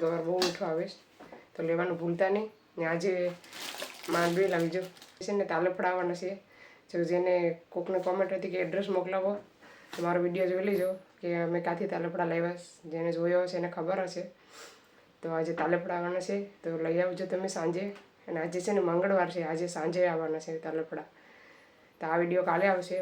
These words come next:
પણ આજ તાલપડા આજે આવશે તો લેવાનું ભૂલતા નહીં. તો ચાલો વીડિયોમાં આગળ બનીએ. બધું રેડી કરી નાખું પછી બતાવવા કે હું કેવી રીતના પાપલેટનું, પાપલેટનું શાક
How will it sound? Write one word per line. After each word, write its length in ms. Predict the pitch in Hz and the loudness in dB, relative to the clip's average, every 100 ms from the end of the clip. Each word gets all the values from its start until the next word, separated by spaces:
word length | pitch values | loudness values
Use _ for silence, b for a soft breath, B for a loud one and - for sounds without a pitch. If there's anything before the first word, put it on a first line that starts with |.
| 185 | -2
પણ 160 | 160 | -2
આજ 160 | 151 151 - | -2 -4 -4
તાલપડા 420 | 165 175 185 180 170 | -2 0 -2 -2 -2
આજે 180 | 170 196 | 0 0
આવશે 260 | 180 175 175 175 - | 0 -4 -6 -8 -14
તો 60 | - 165 | -6 -2
લેવાનું 320 | 170 170 165 | 0 2 0
ભૂલતા 280 | 170 170 202 196 | -2 0 2 2
નહીં. 120 | 202 - b b b b _ _ - - - | 2 -4 b b b b _ _ -20 -14 -10
તો 60 | 160 | -4
ચાલો 220 | 160 175 208 - 175 | 0 0 -2 -6 -6
વીડિયોમાં 380 | 165 175 170 | -2 0 0
આગળ 200 | 165 170 165 | -2 -2 0
બનીએ. 220 | 175 196 - | 2 4 4
બધું 320 | 175 175 175 | 6 6 8
રેડી 180 | 175 175 | 8 8
કરી 120 | 185 202 | 6 6
નાખું 260 | 202 226 | 2 0
પછી 220 | 175 170 165 | -2 -2 0
બતાવવા 400 | 170 196 214 233 - - - - - - | 4 4 2 0 -8 -18 -14 -6 -2 0
કે 60 | 170 | 2
હું 120 | 170 | 4
કેવી 200 | 175 175 | 6 6
રીતના 240 | 175 175 170 | 4 2 2
પાપલેટનું, 460 | 165 - 170 170 - - - - - - | 2 4 2 0 -4 -10 -14 -14 -10 0
પાપલેટનું 460 | 170 170 170 170 170 | 0 2 2 2 0
શાક 160 | 160 | 0